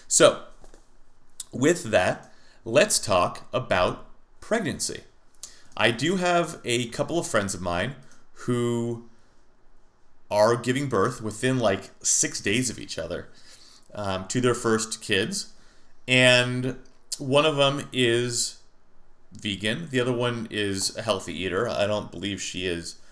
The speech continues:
whole food, plant-based, or vegan, but, uh, I know she, she tries to be, and she, uh, I don't know what percentage she is, but I know we've had discussions where she, she's talked about limiting her animal product intake.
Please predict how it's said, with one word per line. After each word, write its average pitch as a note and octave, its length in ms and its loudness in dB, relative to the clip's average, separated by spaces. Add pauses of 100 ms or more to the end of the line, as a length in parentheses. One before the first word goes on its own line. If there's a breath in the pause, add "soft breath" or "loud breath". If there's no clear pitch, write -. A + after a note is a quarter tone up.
(140)
whole G#2+ 180 -4
food, F#2+ 240 -10
plant-based, F2+ 460 -6
or D#2 40 -10
vegan, E2+ 460 -8
but, F#2 260 -4 (1160)
uh, G#2 320 2
I - 20 -2
know A2+ 100 2
she, F#2+ 180 -6 (100)
she F#2 460 -6 (180)
tries G3 300 2
to A#2+ 100 -2
be, F2 260 -6 (480 soft breath)
and F#2+ 540 0
she, F#2+ 760 -6 (220)
uh, F2+ 600 -6 (220)
I C3 80 4
don't D3+ 100 4
know C#3 60 4
what C3 160 2
percentage A2+ 400 -2
she D2+ 160 -4
is, A#1+ 160 -6
but - 240 -4 (220 soft breath)
I C3 80 4
know D#3 100 10
we've D3 100 6
had B2+ 160 6
discussions F#2+ 460 0
where F2 120 -4
she, E2+ 340 -8 (260 soft breath)
she's G#2+ 220 -6
talked F#2 260 2
about F2 360 -2
limiting F#2 400 -4
her F2 240 -8
animal F2+ 200 -6
product - 380 -10
intake. - 380 -6